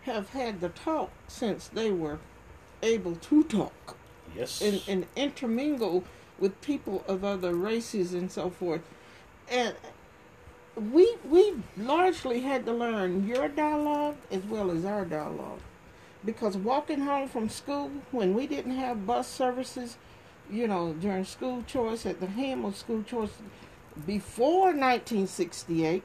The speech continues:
Speaker 1: 'cause a handful of us integrated before school choice, which happened in nineteen sixty-eight.
Speaker 2: Yep.
Speaker 1: White store owners stood in front of their stores as we walked down the path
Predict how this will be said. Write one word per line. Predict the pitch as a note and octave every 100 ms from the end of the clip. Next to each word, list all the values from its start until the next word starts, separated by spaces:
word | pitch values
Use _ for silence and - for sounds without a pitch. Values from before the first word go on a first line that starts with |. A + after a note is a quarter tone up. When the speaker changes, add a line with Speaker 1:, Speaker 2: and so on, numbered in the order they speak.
| -
Speaker 1:
'cause | G3+
a | F3+
handful | F#3+ B3 C4 B3+ A#3+ G3
of | F3+
us | F3 F#3+ - - - - - -
integrated | A#3 A#3 G3 F3+ F3+ F3 -
before | F3 E3+ - E3 E3+
school | E3+ - - F3 D#3+
choice, | - C4 G#3 E3+ - - -
which | - E3 -
happened | G#3+ G3 A3+
in | G#3 G3
nineteen | G#3 G#3+ - B3+
sixty-eight. | A#3 C4+ - C4 C4 C#4 C4+ - - - A2
Speaker 2:
Yep. | - - - - - - - - - - - - - -
Speaker 1:
White | G#3+ C#4+ F#4 F#4 -
store | - - D#4+ E4+ F#4 -
owners | C#4+ C4+ B3 A#3 A#3
stood | - - - F#4 F#4
in | E4
front | C#4+ D#4+ D4+
of | C#4
their | G#3+ G#3
stores | - - D#4+ D4+ D#3+ D3 - - -
as | A3 G#3+
we | G#3+ D4 D#4+
walked | G#3 F#3+ C4+ E4+ - A3
down | C4 D4 A3+
the |
path | F3+ - C#4+ B3+ F#3+